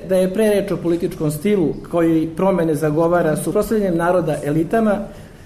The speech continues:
kakva god da je ona, politička, ekonomska, čak i intelektualna. Veći problemi nastaju kada populisti opštu volju nastoje da obezbede usmeravajući narodno nezadovoljstvo prema ljudima i grupama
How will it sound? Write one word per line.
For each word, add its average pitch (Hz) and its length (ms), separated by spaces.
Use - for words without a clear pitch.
kakva 190 240
god 180 220
da 143 80
je 131 120
ona, 127 160
politička, 180 600
ekonomska, 165 500
čak 156 280
i 147 40
intelektualna. 101 640
Veći 269 260
problemi 226 440
nastaju 220 560
kada 180 440
populisti 208 680
opštu 220 380
volju 151 360
nastoje 214 460
da 180 120
obezbede 196 500
usmeravajući 190 800
narodno 202 400
nezadovoljstvo 175 640
prema 170 260
ljudima 202 420
i 175 80
grupama 165 520